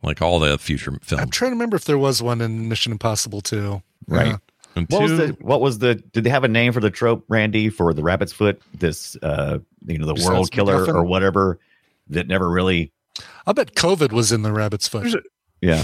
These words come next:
Speaker 4: there's, there's a couple of things. Um,
Speaker 3: <laughs>
Speaker 4: there's a trope literally called the anti-god.
Speaker 3: Yeah, the anti-god. I never, I've never, I don't remember
Speaker 4: That's what the trope
Speaker 3: gonna
Speaker 4: is
Speaker 3: call it for it.
Speaker 4: called. And it was very strange that they used that phrase in the movie.
Speaker 1: Mm.
Speaker 3: Yeah, yeah.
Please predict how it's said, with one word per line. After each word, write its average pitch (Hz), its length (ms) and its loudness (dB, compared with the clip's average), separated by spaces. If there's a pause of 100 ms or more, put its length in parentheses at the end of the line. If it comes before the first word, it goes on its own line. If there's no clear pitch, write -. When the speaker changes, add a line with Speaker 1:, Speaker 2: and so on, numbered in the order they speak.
(120)
Speaker 4:
there's, 233 160 2 (180)
there's 208 200 0
a 190 120 4
couple 185 320 2
of 92 140 0
things. 85 640 -4 (120)
Um, 120 380 0 (400)
Speaker 3:
<laughs> - 460 -10
Speaker 4:
there's 233 260 2
a 254 80 2
trope 165 460 0
literally 117 720 2
called 110 400 0
the 98 160 -6
anti-god. 113 960 -4 (300)
Speaker 3:
Yeah, 151 260 0
the 117 100 0
anti-god. 143 400 0
I 101 40 0
never, 120 320 0
I've 107 60 -4
never, 131 240 -2
I 113 60 -4
don't 131 80 -2
remember 135 200 -2
Speaker 4:
That's - 220 -4
what - 160 -8
the 151 80 0
trope - 560 0
Speaker 3:
gonna 127 160 0
Speaker 4:
is 113 140 2
Speaker 3:
call 101 140 -2
it - 60 -16
for 87 200 2
it. - 20 -2
Speaker 4:
called. 78 260 -6
And 135 80 4
it 151 80 0
was 151 140 0
very 175 480 0
strange 151 640 -2
that 120 100 -14
they 131 120 2
used 117 400 0
that 107 200 2
phrase 101 480 -2
in 95 260 -4
the 85 60 -8
movie. 73 560 -8
Speaker 1:
Mm. 104 180 -6
Speaker 3:
Yeah, 78 280 -2 (100)
yeah. 73 260 -4